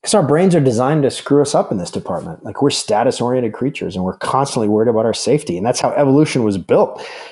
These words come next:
Evolution wasn't built with corporations <laughs> and, and teams. It was built on much more tenuous ground. And so we have all these alarm systems in our head and all these that are designed to help us, actually. When you get a signal that you're not safe,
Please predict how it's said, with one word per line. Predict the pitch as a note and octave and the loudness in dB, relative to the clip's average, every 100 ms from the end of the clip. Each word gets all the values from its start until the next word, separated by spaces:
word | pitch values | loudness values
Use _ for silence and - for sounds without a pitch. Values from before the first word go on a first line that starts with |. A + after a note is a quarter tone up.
| - _ _ | -20 _ _
Evolution | G#3 D4 E4 - G#3+ | 0 4 4 4 4
wasn't | G#3 F3 C#3+ | 4 2 4
built | G#3+ G#3+ | 2 2
with | C3+ | -4
corporations | - D3+ C#3+ A#2+ D#3 - - D#3 C3 | 0 2 2 2 2 2 0 0 0
<laughs> | F#3+ | -2
and, | C3 - | -2 -2
and | F#3 B2+ | -4 -2
teams. | - F#3 E3+ C#3 C3+ - - - | -4 0 -2 -4 -10 -12 -10 0
It | F#3 | 2
was | D#3+ | 2
built | A#2 D#3+ E3+ | 2 2 2
on | D3+ C3 | -2 -2
much | D3+ - C#3+ | -4 -4 -6
more | C#3 | -6
tenuous | C3+ - D3 C3+ B2 | -6 -6 -2 -2 -4
ground. | - C3 C#3 C3+ F#2+ - _ _ | -8 -6 -4 -6 -8 -14 _ _
And | B2+ | -8
so | D#3 | -2
we | C#3 B2+ | 0 0
have | E3+ F#3+ | 0 0
all | E3+ | 0
these | D#3 | 0
alarm | C#3 A2+ A#2 D#3+ E3 | 0 -2 -2 0 -2
systems | - E3 - E3+ E3 E3 D#3 | -2 -6 -4 -4 -2 -2 -4
in | C#3 | -4
our | A#2 | -6
head | G#2+ C#3+ D#3 E3 D#3 | -4 -2 2 2 0
and | A#2 | -2
all | B2 C#3+ | -2 0
these | D3 B2 - _ - | 0 0 -8 _ 0
that | E3+ | 2
are | D#3 | 4
designed | D#3+ C3 E3+ A#3 A3+ | 2 4 4 4 2
to | F#3+ | 0
help | E3 B3+ - | 2 0 0
us, | - - - - | -4 -4 -10 -8
actually. | G2+ - G2 F#2+ _ _ _ - | -8 -8 -14 -16 _ _ _ -6
When | G#2+ D3 | 0 2
you | |
get | D3+ E3 | 2 2
a | |
signal | - D#3 F3 C3+ | 2 2 2 2
that | B2 A#2+ | 2 0
you're | A#2 | -2
not | A#2 | -2
safe, | - - F#3 C3 - - | -2 -2 0 -2 -6 -20